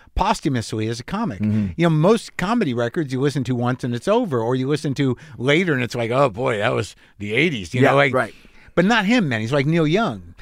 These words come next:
Speaker 1: So, so I think he gets a lot of respect, uh, but also he gets new fans,
Speaker 2: Mm-hmm.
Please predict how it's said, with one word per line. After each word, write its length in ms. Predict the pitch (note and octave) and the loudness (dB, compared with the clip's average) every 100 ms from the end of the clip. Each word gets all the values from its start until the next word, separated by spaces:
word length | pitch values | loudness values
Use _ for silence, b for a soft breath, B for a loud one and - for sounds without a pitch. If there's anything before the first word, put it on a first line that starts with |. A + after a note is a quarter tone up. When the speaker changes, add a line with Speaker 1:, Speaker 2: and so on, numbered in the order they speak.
| B B | B B
Speaker 1:
So, 420 | - F3+ D#3+ D3+ | 4 6 6 4
so 360 | C3+ F3+ D#3 D#3 - | 4 6 6 4 -4
I 140 | F#3 | -2
think 220 | G#3 A#3 | 2 0
he 140 | - E3 | 0 2
gets 440 | E3 D3+ - - b b b b C#3 | 4 4 0 -14 b b b b 0
a 80 | |
lot 220 | C#3 G3+ A#3+ | 2 4 2
of 120 | C#3+ | 0
respect, 640 | C#3 - A#2+ A2 D3+ - b b b C#3 | -4 -2 -2 -2 -4 -14 b b b 4
uh, 160 | C#3+ | 4
but 320 | C3+ F#3 F3 - | 6 2 2 4
also 360 | G3 G#3 G#3+ E3 | 4 4 2 2
he 140 | F3+ | 0
gets 340 | D3+ F3 - E3 | 2 0 0 0
new 240 | D#3 A#3 | 2 2
fans, 460 | G#3+ B3+ B3+ G2 - | 2 2 0 -2 -4
Speaker 2:
Mm-hmm. 320 | A2 B2 A2 | 0 0 -2